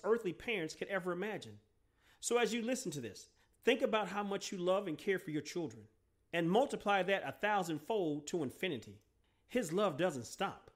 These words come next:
It can't be measured or fathomed. Yes, God loves and cares for you and I that much. And understand that love He has for you and me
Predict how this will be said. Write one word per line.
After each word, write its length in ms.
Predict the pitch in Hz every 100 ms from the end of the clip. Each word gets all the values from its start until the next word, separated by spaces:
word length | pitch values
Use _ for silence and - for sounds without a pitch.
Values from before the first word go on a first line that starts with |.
| _ _ _ -
It 200 | 202 208
can't 300 | - 240 226
be 100 | 220
measured 440 | 185 208 233 214 196
or 60 |
fathomed. 520 | - 214 170 104 87 _ _ _ _ _ _
Yes, 360 | 139 160 185 160
God 340 | 175 233 208
loves 320 | 175 208 233
and 140 | 175 151
cares 360 | - 220 220 220
for 180 | 208
you 360 | 180 208 220 233
and 160 | 165 170
I 240 | 196 208
that 260 | 170 165 170
much. 380 | 123 - - - _ _ _ -
And 120 | 185
understand 480 | 240 240 - 208 190
that 200 | 170 147
love 260 | 185 226 214
He 120 | 196
has 340 | 196 208 220
for 140 | - 160
you 220 | 180 196
and 100 | 175
me 180 | 208